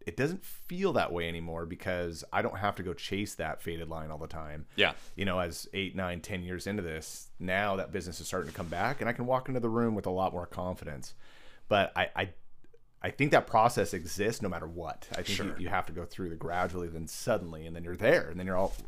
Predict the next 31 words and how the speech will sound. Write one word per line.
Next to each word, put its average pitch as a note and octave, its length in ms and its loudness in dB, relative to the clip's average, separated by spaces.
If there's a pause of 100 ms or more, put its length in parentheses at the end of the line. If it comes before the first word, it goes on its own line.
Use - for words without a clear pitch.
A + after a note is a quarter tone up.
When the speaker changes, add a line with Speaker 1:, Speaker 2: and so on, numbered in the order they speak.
Speaker 1:
look A2 160 0
around A#2 240 4
and F#2 80 -4
go, E2+ 100 -6
"Whoa, F#2+ 380 2 (520)
I'm A#2 120 0
doing A#3 260 8
it," - 140 -6
you G#2+ 100 0
Speaker 2:
Yeah. G#2+ 140 10
Speaker 1:
know? C3+ 80 0 (300)
Speaker 2:
Well, D#3 140 12
and C#3+ 80 12
who E3 80 8
knows? D#3 200 8
Maybe A#2+ 200 8
this B2 220 6
will A#2+ 80 4
be A2 320 4 (280)
Speaker 1:
Yeah, F#3+ 340 10 (160)
I A#2+ 100 8
hope G3+ 100 8
so. C3+ 320 4
Speaker 2:
maybe G#2+ 300 4
this G2+ 180 4
will G#2 60 0
be G2 140 0
the, F2+ 300 4
the F#2 80 0
thing G2+ 420 2
that F2 260 2